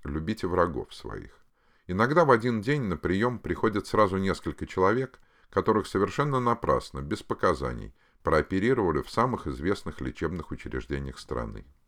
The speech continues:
Они и видят, что зря подвергались риску, что состояние их не улучшилось, но и не верят, что такое возможно, как не верили люди в двадцатые, тридцатые и так далее,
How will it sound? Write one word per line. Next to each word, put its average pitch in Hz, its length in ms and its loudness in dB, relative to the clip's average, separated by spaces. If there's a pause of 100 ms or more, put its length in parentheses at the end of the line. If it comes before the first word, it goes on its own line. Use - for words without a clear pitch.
(400)
Они 151 320 2
и 143 40 2
видят, 131 320 2
что - 220 -4
зря 82 240 4
подвергались 69 720 0
риску, - 440 -6 (280)
что - 180 -4
состояние 104 720 2
их - 160 -12
не 80 100 -4
улучшилось, 80 720 -6 (260)
но 139 140 0
и 170 80 0
не 147 180 0
верят, 78 360 2
что - 200 -8
такое 78 340 0
возможно, 69 640 -2 (300)
как - 220 2
не 95 120 2
верили 78 400 2
люди 73 300 -2
в 58 80 -6
двадцатые, 69 680 -2
тридцатые - 640 -4
и 60 40 -4
так 62 260 -6
далее, 95 340 -2